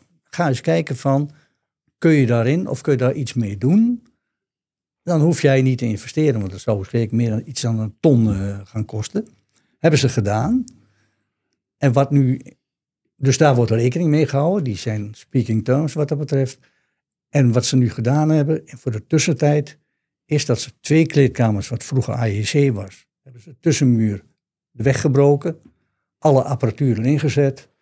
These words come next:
En daar kan de Stichting Man, eh, zeg maar, atletiek, en die kunnen er gebruik van maken. Overigens, S V Losser ook.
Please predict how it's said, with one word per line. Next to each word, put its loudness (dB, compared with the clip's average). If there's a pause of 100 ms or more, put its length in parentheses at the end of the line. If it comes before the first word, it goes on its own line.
(380)
En 0
daar 2
kan 0
de 0
Stichting -2
Man, 0
eh, -10 (380)
zeg -2
maar, -4
atletiek, -4
en -4 (240)
die 0
kunnen 4
er 0
gebruik -4
van -8
maken. -8 (180)
Overigens, 2 (320)
S -4
V -2
Losser -6
ook. -4